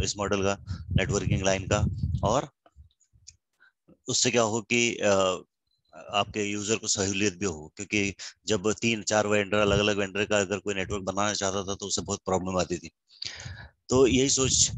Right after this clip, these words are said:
रखकर उन्होंने एक ओएसआई model का निर्माण किया। ओएसआई का full form है Open System Interconnection Networking Model, ये है उसका नाम।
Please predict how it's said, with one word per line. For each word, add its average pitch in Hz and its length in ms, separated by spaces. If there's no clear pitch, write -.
रखकर 117 360
उन्होंने 113 360
एक 107 100
ओएसआई 104 320
model 101 360
का 101 140
निर्माण 95 380
किया। 98 200
ओएसआई 98 280
का 104 100
full 92 120
form 101 240
है 98 80
Open 101 260
System 104 240
Interconnection 95 640
Networking 95 540
Model, 85 200
ये 101 220
है 110 200
उसका 101 260
नाम। 95 300